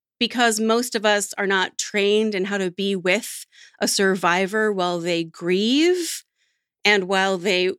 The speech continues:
work through the rage of having this damage inflicted on them and seeing how deep the scars go.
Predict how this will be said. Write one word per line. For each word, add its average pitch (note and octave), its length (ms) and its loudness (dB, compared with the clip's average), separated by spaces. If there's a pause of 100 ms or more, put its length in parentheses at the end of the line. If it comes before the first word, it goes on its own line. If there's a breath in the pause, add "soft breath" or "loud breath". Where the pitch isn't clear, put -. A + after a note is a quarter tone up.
work G#3 540 0 (200)
through A#3 160 -2
the G#3 140 2
rage G3 840 0 (800)
of F#3 300 0
having G3+ 680 2
this F3+ 640 0 (540)
damage G#3 340 2
inflicted C4 560 -2
on A3+ 260 0
them G#3 400 0 (480)
and F3+ 520 0 (120)
seeing A#3+ 600 2
how G3+ 600 0
deep G3+ 380 -6
the F3+ 100 -6
scars G3+ 600 0
go. F#3+ 460 -2